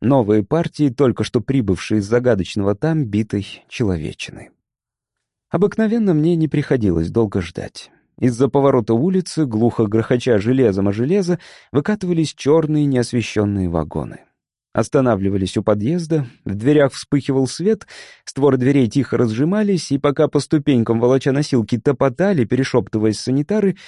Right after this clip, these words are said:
я, подойдя к приспущенным полотнищам летних санитарных вагонов, слушал, как меж полотнищами и крышей глухо, почти беззвучно ворочает и стонет искромсанная умирающая человечина.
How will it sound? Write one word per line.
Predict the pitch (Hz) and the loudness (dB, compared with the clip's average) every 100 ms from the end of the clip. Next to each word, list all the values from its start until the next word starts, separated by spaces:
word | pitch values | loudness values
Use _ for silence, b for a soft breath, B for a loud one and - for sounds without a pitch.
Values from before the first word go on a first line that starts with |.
| B B B | B B B
я, | 123 196 226 | -4 -2 0
подойдя | 139 139 143 147 | 2 2 4 0
к | - | 0
приспущенным | - 160 - 139 - 110 113 | -2 -2 0 -2 0 0 0
полотнищам | 117 135 123 113 110 127 127 | 2 2 2 0 -2 0 2
летних | 127 - 104 | 0 0 -4
санитарных | - 123 127 113 101 - | -2 -2 0 0 0 -2
вагонов, | 123 160 208 190 - B B B B | -2 0 0 -2 -6 B B B B
слушал, | - 214 - 190 | -4 -2 0 -2
как | 143 - | -2 0
меж | 135 - | 0 2
полотнищами | 127 143 127 107 104 - 107 120 | 2 4 2 2 -4 -2 -2 -2
и | |
крышей | 139 202 202 143 | 0 -2 0 -2
глухо, | 104 107 139 202 - 170 | -2 0 0 0 -2 -2
почти | 131 135 - 185 | 0 -2 -2 -2
беззвучно | 175 151 135 131 - 104 101 | -2 -2 0 0 0 -2 0
ворочает | 113 135 139 92 101 101 | 2 2 2 0 -2 -2
и | 110 | -4
стонет | - - 185 180 147 B B B | -4 -2 0 0 -4 B B B
искромсанная | 127 - 127 143 - 127 127 127 | -4 -2 0 0 -2 -2 0 0
умирающая | 117 98 101 101 - 95 | 2 2 2 0 -2 -4
человечина. | - 90 80 69 - - 53 | -2 -2 -2 -4 -10 -14 -16